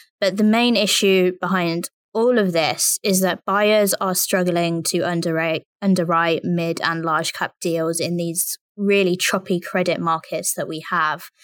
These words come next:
And the vendors need to be confident that the financing is already in place before proceeding it with a deal, and bilateral conversations really help to enable that. There's a, it's,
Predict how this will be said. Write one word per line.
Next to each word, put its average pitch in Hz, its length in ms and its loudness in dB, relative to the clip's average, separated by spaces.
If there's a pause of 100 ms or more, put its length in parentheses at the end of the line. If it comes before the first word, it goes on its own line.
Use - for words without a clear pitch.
(340)
And 190 180 2
the 185 60 2
vendors 190 680 2
need 185 200 4
to - 100 -8
be 175 100 -2
confident 190 580 0
that 165 120 -2
the 185 80 -6
financing 185 640 0
is 175 220 -2
already 175 440 0
in 170 120 -6
place - 460 -2
before 180 360 -2
proceeding 175 420 -2
it 165 140 -10 (140)
with 180 140 -4
a 165 60 -2
deal, 190 640 0
and 170 280 0 (120)
bilateral 180 500 0
conversations 170 920 -4 (440)
really 175 420 2
help 165 440 -2 (280)
to 185 120 -2
enable 170 460 0
that. 143 260 -2 (840)
There's 226 180 2
a, 247 100 2
it's, 226 160 2